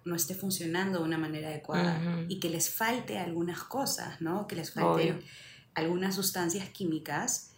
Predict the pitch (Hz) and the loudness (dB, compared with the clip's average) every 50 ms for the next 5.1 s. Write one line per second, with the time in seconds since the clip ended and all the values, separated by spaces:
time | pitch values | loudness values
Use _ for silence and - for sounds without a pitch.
0 | - - - - 170 160 156 175 190 196 190 196 220 - - 208 180 - 180 175 | -18 -4 2 2 4 4 4 4 4 4 4 4 2 0 -2 -2 -2 0 2 4
1 | 170 165 165 170 165 175 156 185 - - 165 156 160 185 190 185 185 175 - - | 4 4 4 2 0 -2 -2 -2 -2 0 2 2 4 4 2 2 0 -2 0 2
2 | 175 170 165 156 151 151 160 156 - 165 165 165 165 165 165 - - 165 151 156 | 4 4 4 2 0 -2 -2 -2 -2 0 2 2 2 2 0 0 -2 -2 -2 -2
3 | 151 156 160 190 185 - - 156 151 156 151 151 151 - - - - - _ - | -2 -2 -2 -2 -2 -2 -4 -2 0 0 0 0 0 -2 -4 -8 -12 -18 _ -4
4 | 185 165 165 170 170 160 - 165 165 165 160 160 160 156 156 165 160 165 165 165 | 0 2 2 2 2 0 0 0 0 0 0 -2 -2 -2 -2 -2 -2 -2 -4 -6
5 | - | -8